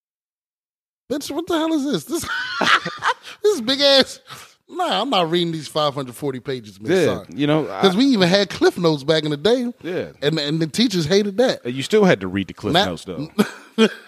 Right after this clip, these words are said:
Speaker 1: Right,
Speaker 2: You know, I,
Speaker 1: true.
Speaker 2: I can't even
Speaker 1: Now
Speaker 2: imagine
Speaker 1: that
Speaker 2: it.
Speaker 1: I can just Google this shit, it,
Speaker 2: Yeah.
Speaker 1: it, it'll break down every chapter in,
Speaker 2: Like, I can't
Speaker 1: in
Speaker 2: even
Speaker 1: one
Speaker 2: imagine.
Speaker 1: paragraph.
Speaker 2: Like, you know, I talk to, I talk to my kids every day,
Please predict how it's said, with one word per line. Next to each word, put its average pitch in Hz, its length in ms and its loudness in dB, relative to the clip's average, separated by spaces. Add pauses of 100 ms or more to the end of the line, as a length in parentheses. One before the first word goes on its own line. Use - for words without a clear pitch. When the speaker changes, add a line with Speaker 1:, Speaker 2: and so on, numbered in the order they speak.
(580)
Speaker 1:
Right, 170 220 0
Speaker 2:
You 131 80 -6
know, 147 140 -2
I, 151 60 2
Speaker 1:
true. 131 120 -2
Speaker 2:
I 139 100 -2
can't 160 200 2
even 156 180 4
Speaker 1:
Now 151 60 2
Speaker 2:
imagine 185 360 6
Speaker 1:
that 196 120 4
Speaker 2:
it. 190 80 6
Speaker 1:
I 202 40 4
can 170 160 0
just 151 300 4
Google 190 380 6
this 214 200 4
shit, 240 380 -2
it, 151 160 -2
Speaker 2:
Yeah. 160 380 -6
Speaker 1:
it, 170 60 -4 (180)
it'll 170 280 2
break 165 360 -2
down 185 300 0
every 190 200 2
chapter 208 500 0
in, 175 300 2 (380)
Speaker 2:
Like, 117 160 4
I 127 80 6
can't 143 160 2
Speaker 1:
in 139 60 4
Speaker 2:
even - 80 6
Speaker 1:
one 190 120 6
Speaker 2:
imagine. 202 360 6
Speaker 1:
paragraph. 226 260 4
Speaker 2:
Like, - 40 -16
you 131 80 -4
know, 127 140 4
I 123 40 4
talk 135 200 0
to, 110 260 -4
I - 60 -10
talk 120 200 -4
to - 60 -10
my 117 120 2
kids 120 280 2
every 117 200 4
day, 131 320 4